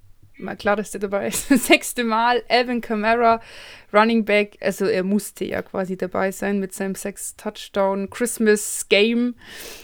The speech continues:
Vierte Mal dabei Marshon Lattimore, Cornerback. Drittes Mal Teron Armstead, das war Offensive Tackle. Das war auch der, der, glaub ich, die meisten, ah nee, das war der andere, aber der hat auch richtig viele, ähm, Dinge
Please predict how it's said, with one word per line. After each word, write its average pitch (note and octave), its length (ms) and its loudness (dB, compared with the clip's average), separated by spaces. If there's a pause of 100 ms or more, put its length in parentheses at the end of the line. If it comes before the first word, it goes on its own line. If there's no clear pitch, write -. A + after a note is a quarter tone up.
(520)
Vierte E4 300 4
Mal C4 200 6
dabei A3+ 680 4 (360)
Marshon G#3 400 2
Lattimore, A#3+ 760 4 (600)
Cornerback. A3+ 600 2
Drittes A3+ 400 -4
Mal G#3+ 360 4
Teron G#3+ 580 2 (220)
Armstead, C4 720 0
das - 260 -6
war G3+ 420 0 (320)
Offensive B3 500 -4
Tackle. B3 580 -2
Das - 240 -8
war F3+ 120 0
auch F#3+ 120 0
der, G3+ 200 0
der, F#3+ 100 -2
glaub F#3+ 200 -2
ich, F#3+ 100 -8
die - 80 -10
meisten, G3+ 760 -2 (840)
ah - 140 -10
nee, G#3 160 -2
das G3 160 -2
war G#3 80 -6
der G#3 140 -10
andere, G#3 320 -8
aber G#3 100 -6
der G#3+ 80 0
hat G3+ 80 -2
auch G3 120 -4
richtig A3 260 -6
viele, G3+ 480 -2
ähm, G3 540 -4
Dinge A3 220 -4